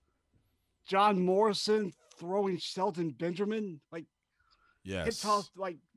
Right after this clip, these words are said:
Speaker 1: body dropped him out, out of the ring onto a ladder. And from,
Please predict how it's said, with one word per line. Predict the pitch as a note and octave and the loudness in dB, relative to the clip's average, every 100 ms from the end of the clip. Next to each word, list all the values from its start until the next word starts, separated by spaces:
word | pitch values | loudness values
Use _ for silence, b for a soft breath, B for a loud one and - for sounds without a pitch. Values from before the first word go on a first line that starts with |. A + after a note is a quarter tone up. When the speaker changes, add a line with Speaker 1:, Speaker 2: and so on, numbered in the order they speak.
| C#3 - | -20 -10
Speaker 1:
body | F#3 A#3 A3 | -4 -2 -4
dropped | D#3 F#3 F3+ | -2 -2 -2
him | E3+ F3+ | -6 -6
out, | F3 E3+ E3 | -6 -6 -4
out | F#3+ | -2
of | |
the | F#3+ | 0
ring | F3 F#3 F3 | -2 -2 -2
onto | F3 F3 F#3 | -4 -4 -2
a | |
ladder. | D#3+ D#3+ D#3+ D#3+ - | 0 -2 -2 -8 -8
And | E3+ | -10
from, | D3+ F#3 | -4 -4